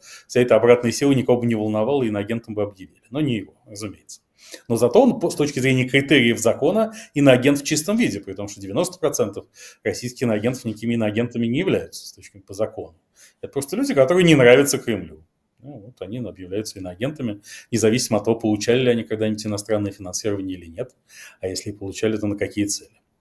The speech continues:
В законе же сказано, что на политические цели, да, связанные с борьбой за власть, нельзя получать, а на благотворительные типа можно. Но это уже не важно.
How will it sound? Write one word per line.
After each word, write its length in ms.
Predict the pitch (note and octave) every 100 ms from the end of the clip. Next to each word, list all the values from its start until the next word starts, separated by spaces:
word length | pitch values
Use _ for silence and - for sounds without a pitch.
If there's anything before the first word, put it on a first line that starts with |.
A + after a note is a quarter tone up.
| _ -
В 140 | F#2
законе 340 | G2 G#2 G#2+
же 60 | G2
сказано, 320 | - G2+ G2
что 260 | F#2+ - F#2
на 140 | F#2
политические 600 | F#2 A2+ B2+ D#2+ - -
цели, 320 | - C#3 B2+ F#2
да, 260 | F2 E2+ _ - -
связанные 300 | - G2 F#2
с 60 | F#2
борьбой 300 | G2 F2+ F2+
за 120 | E2+
власть, 320 | F2+ D#3 D#3
нельзя 260 | B2 G#2+ G#2
получать, 500 | - G2+ G2+ G2 -
а 40 |
на 60 | F#2+
благотворительные 540 | G2 G2 G#2 A2+ B2+ F2+
типа 240 | - -
можно. 360 | F2 A#2+ B2+ G#2+
Но 100 | B2+
это 140 | E3 A2+
уже 100 | A2
не 100 | F2
важно. 240 | -